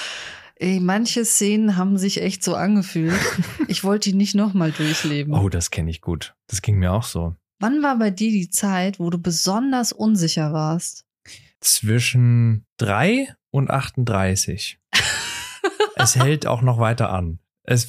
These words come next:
Speaker 2: ich bin mein ganzes Leben, es, wir sind ständiger Begleiter, die Unsicherheit, seit ich denken kann. Manchmal in Phasen, manchmal so einzelne Momente, die genau wie du das beschreibst, so körperliche Empfindungen, die wiederkommen. Ich kann jetzt wieder rot werden, wenn ich mich an bestimmte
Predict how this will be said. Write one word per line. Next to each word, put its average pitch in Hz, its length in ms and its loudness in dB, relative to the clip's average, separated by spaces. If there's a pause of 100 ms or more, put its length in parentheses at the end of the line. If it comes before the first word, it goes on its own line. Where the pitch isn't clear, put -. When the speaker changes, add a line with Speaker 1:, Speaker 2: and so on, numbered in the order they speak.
Speaker 2:
ich 135 320 -2
bin 190 180 4
mein 110 200 2
ganzes 160 340 2
Leben, 127 120 0
es, 113 120 0
wir 117 80 0
sind 110 240 2
ständiger 156 520 2
Begleiter, 101 760 0 (100)
die - 80 -2
Unsicherheit, 92 600 0
seit 123 200 2
ich 120 120 -4
denken 110 280 0
kann. 90 300 -4 (200)
Manchmal 135 340 2
in 104 120 2
Phasen, 151 600 2
manchmal 123 280 2
so 113 80 2
einzelne 123 440 2
Momente, 110 420 2
die 120 140 2
genau 143 280 4
wie 139 60 0
du 135 80 0
das 123 300 0
beschreibst, 117 580 0
so 110 400 0
körperliche 170 560 2
Empfindungen, 127 480 4
die 127 160 4
wiederkommen. 117 520 2
Ich 127 120 0
kann 139 220 2
jetzt 156 420 2
wieder 139 220 2
rot 123 480 0
werden, 117 480 0 (520)
wenn 123 200 4
ich 135 160 0
mich 135 260 0
an 127 80 2
bestimmte 139 640 0